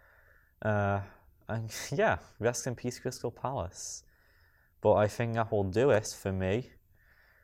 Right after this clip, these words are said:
Um, thank you for listening to me ramble on and get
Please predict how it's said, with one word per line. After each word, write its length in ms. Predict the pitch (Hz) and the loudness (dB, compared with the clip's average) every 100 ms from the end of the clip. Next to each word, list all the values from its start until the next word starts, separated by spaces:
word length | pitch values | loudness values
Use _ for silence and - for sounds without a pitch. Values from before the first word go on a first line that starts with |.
| _ _ - | _ _ -4
Um, 460 | 101 101 98 95 92 - | 0 2 2 0 -2 -8
thank 360 | - 123 127 151 | -4 0 0 0
you 80 | |
for 140 | 139 123 | 0 2
listening 360 | 123 123 120 | 2 0 -4
to 120 | 113 110 | -2 -2
me 140 | 107 | 0
ramble 420 | 104 110 113 107 | 2 2 2 2
on 280 | - 95 107 - _ _ _ _ _ _ _ _ _ _ _ - | 4 2 0 -6 _ _ _ _ _ _ _ _ _ _ _ -6
and 320 | 104 98 90 | -2 0 0
get 260 | 87 95 95 | 2 0 0